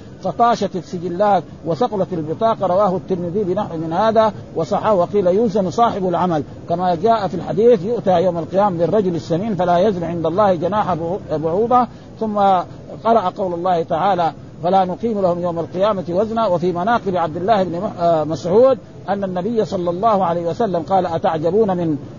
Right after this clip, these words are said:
آه، من دقة ساقيه؟ والذي نفسي بيده لهما في الميزان أثقل من أحد".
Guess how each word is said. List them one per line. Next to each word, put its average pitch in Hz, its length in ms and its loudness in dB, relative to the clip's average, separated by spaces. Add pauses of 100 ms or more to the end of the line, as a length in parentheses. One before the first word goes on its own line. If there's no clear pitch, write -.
(300)
آه، 156 280 4 (440)
من 170 300 2
دقة 226 380 2
ساقيه؟ 214 520 4 (220)
والذي 190 460 2
نفسي 220 300 -2
بيده 214 340 2
لهما 196 340 0
في 170 80 -2
الميزان 175 500 0
أثقل 214 360 -2
من 165 240 -4
أحد". 143 180 -4